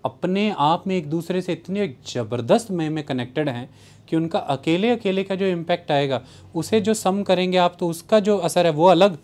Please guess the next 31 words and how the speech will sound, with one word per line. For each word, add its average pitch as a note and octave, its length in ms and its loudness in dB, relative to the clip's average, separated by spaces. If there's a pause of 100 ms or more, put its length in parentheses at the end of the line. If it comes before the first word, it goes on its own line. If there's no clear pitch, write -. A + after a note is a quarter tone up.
(360)
लेकिन D3+ 240 -2
इन F#3+ 140 -2
सब F#3 260 -6
के A#3 100 -2
इंटर D#3+ 520 0
रिलेशंस A3+ 500 0
के A3+ 120 -2
कारण G3 380 2
जो B3+ 140 2
असर G#3+ 220 4
आ E3 140 8
रहा D3+ 180 6
है, B2 240 -2 (300)
the D3 160 0
whole A3+ 360 10
effect - 300 0 (360)
is C#3 140 -8
it, C#3 280 -6
it C3 100 -10
is C3 80 -8 (200)
totally C3+ 400 -6
of B2 40 -10 (160)
different B2 320 -12
magnitude। A#2 800 -8 (760)
So D#3 180 -4 (140)
poly C#3 340 0
मने D#3 260 -4 (240)
many, C#3+ 520 -2 (760)
crisis B2+ 480 -6
मने C3+ 220 -10
क्राइसिस। G#3 640 -10